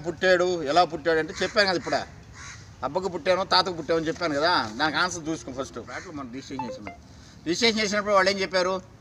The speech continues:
ఈ దొంగ సర్టిఫికేట్ మాకు పెట్టొద్దంటే మళ్ళీ తీశారు. అంటే ఒకే షెడ్యూల్లో ఒక దాంట్లో ఏమో డీటీసీపీ లేఅవుట్,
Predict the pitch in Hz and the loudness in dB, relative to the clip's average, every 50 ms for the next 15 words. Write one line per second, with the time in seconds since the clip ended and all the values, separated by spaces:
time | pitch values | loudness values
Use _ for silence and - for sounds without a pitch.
0 | - - 135 151 139 151 160 180 190 185 185 160 180 175 175 165 165 156 151 147 | -8 -6 -6 -2 -2 -2 -2 0 2 0 0 0 0 0 0 0 0 0 -2 -2
1 | 131 123 139 131 165 160 147 147 156 214 202 180 175 - 156 143 151 147 - - | -2 -2 -2 -2 -2 -4 -4 -4 -6 -4 -2 -2 0 0 -2 -2 -4 -6 -6 -6
2 | - - - 120 123 123 - 147 156 190 254 269 247 156 135 127 - - 170 185 | -8 -8 -8 -8 -8 -6 -4 -2 0 2 2 0 0 -2 -4 -6 -4 -4 -2 -2
3 | 208 208 190 - 190 175 165 185 190 185 185 220 269 294 285 - - - - - | 0 0 -2 -2 -4 -2 -2 -2 -2 0 2 4 4 2 2 -2 -8 -20 -16 -8
4 | 123 131 139 147 131 147 151 156 139 139 143 143 139 135 156 180 185 208 202 180 | -6 -4 -4 -2 2 2 2 2 2 0 -2 -4 -4 -2 -2 0 2 2 2 2
5 | 214 202 208 214 214 220 226 240 233 190 202 | -2 0 0 0 2 4 4 4 2 2 0